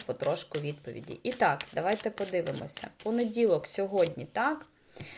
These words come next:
Так, що нас чекатиме сьогодні? Мені ідуть карти матеріального підсилення, допомоги,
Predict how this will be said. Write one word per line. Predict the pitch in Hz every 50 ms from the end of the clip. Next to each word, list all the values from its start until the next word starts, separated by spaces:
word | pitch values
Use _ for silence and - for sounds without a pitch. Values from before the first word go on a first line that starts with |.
| - - - - - - - - - - - - _ _ _ - - - - - - -
Так, | - 220 202 196 175 160 - -
що | - - - - 285 311 311
нас | 269 220 208 226 233 233 - -
чекатиме | - 220 - - - 202 185 175 - - 180 190 196 185
сьогодні? | - - 226 208 - 190 156 147 151 160 175
Мені | 208 247 277 330 370 359
ідуть | - - 269 233 226 294 294 294
карти | - - 247 262 277 277 - 285 269
матеріального | 247 240 233 - 247 247 240 233 247 240 226 214 208 196 196 185
підсилення, | - 196 196 - - - 240 254 269 277 269 254 240 233 220
допомоги, | 202 226 226 220 - - 196 180 180 180 202 226 247 254 254 254 214 226 240 233 233